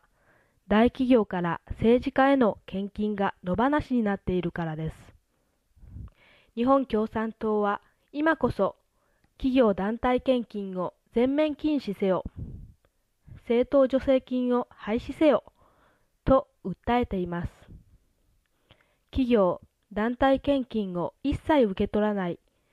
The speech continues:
日本共産党と中野武へ大きなご支援をお願いします。皆さん、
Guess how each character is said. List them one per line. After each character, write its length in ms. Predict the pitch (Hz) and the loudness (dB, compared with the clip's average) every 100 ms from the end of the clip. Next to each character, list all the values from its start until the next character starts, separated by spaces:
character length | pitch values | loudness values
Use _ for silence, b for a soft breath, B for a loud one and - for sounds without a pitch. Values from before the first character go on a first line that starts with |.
| _ _ _ | _ _ _
日 100 | 214 | -4
本 200 | 214 254 | 0 0
共 220 | - 196 208 | 0 -2 0
産 260 | 226 220 | -2 -6
党 220 | - 226 226 | 0 0 2
と 280 | - 214 - | 2 0 0
中 280 | 202 196 - | -8 -6 -2
野 120 | 269 | 0
武 460 | 277 294 302 - 214 | 0 0 -2 -4 0
へ 160 | 190 - b b b b | -2 -2 b b b b
大 200 | 285 330 | 4 4
き 160 | - | 0
な 180 | 277 247 - | -2 -2 -4
ご 120 | 190 | -8
支 160 | - 240 | 0 0
援 220 | 214 190 | 0 -2
を 80 | 175 | -4
お 80 | |
願 280 | 175 185 190 | -4 -4 -2
い 40 | 190 | -4
し 140 | - | -6
ま 200 | 190 190 | -6 -6
す。 60 | - _ - - _ _ _ _ _ _ _ _ _ _ _ _ _ _ _ _ _ _ _ _ _ _ _ _ _ _ _ _ _ _ _ _ _ _ _ _ _ _ _ _ _ _ _ _ _ _ _ - | -8 _ -20 -20 _ _ _ _ _ _ _ _ _ _ _ _ _ _ _ _ _ _ _ _ _ _ _ _ _ _ _ _ _ _ _ _ _ _ _ _ _ _ _ _ _ _ _ _ _ _ _ -10
皆 200 | 240 294 | -8 -6
さ 200 | 277 | -6
ん、 80 | 226 | -8